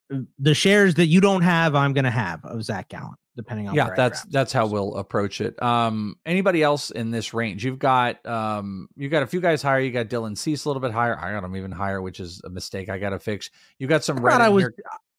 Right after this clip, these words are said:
Speaker 1: I, I thought I was pretty good on Carlos Rodon finally, and I'm still below E C R. I got him at, uh, fourteen. His E C R is twelve.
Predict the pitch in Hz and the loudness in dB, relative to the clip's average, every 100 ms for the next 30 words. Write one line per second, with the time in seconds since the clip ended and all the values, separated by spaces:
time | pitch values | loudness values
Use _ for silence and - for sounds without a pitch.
0 | _ _ - 214 220 285 240 - 226 196 | _ _ -4 -2 2 4 4 2 2 4
1 | 196 185 - 175 160 - 143 147 147 127 | 4 4 2 2 2 0 0 2 0 0
2 | 147 147 120 107 107 123 131 120 120 - | 0 0 -2 -6 -10 -8 -6 -4 -6 -6
3 | 131 - 190 175 127 104 98 104 - 95 | -8 -2 0 2 -2 -6 -14 -14 -14 -14
4 | - - 127 143 139 131 - _ 123 117 | -14 -12 -4 0 0 -2 -8 _ -6 -4
5 | 117 110 156 147 - 156 135 120 120 127 | -4 -6 -4 -4 -2 0 0 -2 -4 -4
6 | 143 120 107 _ 139 151 131 | -2 -2 -4 _ 0 2 2